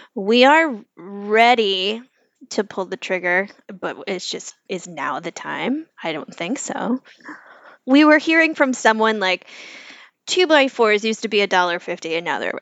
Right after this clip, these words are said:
eight dollars or whatever, whatever the price is. But if it comes down to, like, three or four dollars, that's probably the new low. And it's like,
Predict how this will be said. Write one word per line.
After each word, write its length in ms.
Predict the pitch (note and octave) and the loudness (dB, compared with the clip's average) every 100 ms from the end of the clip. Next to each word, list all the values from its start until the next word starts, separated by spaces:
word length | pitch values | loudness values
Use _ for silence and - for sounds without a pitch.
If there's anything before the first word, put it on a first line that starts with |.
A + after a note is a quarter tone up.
| - | -2
eight 180 | G3 - | -2 0
dollars 360 | D#3+ G2 - | -2 -2 0
or 40 | B3 | 4
whatever, 400 | F#4 F4 C#4+ A#3 | 6 6 4 2
whatever 440 | A3 C4+ B3+ A3+ | 0 2 2 0
the 80 | G#3+ | -2
price 300 | - F#3 - | -2 -4 -2
is. 220 | F#3 F#3+ | -4 -4
But 220 | G#3 G3 | -2 0
if 160 | - B3 | 2 0
it 100 | C#4 | 0
comes 260 | D#4+ E4 - | 0 0 2
down 220 | D4 C#4+ | 2 4
to, 60 | |
like, 200 | C4 G#3 | 2 2
three 160 | - C4+ | 0 0
or 60 | A#3 | 2
four 160 | - | 2
dollars, 320 | A3+ F3 F3+ | 2 2 0
that's 160 | B3+ C#4 | 0 0
probably 320 | - D4 C4+ | 2 2 4
the 100 | A#3 | 4
new 220 | A3+ A#3 G#3+ | 2 0 0
low. 280 | G#3+ G3 | 0 2
And 100 | F3+ F#3+ | 0 -4
it's 140 | - | 0
like, 240 | G#3+ G3+ | 0 -2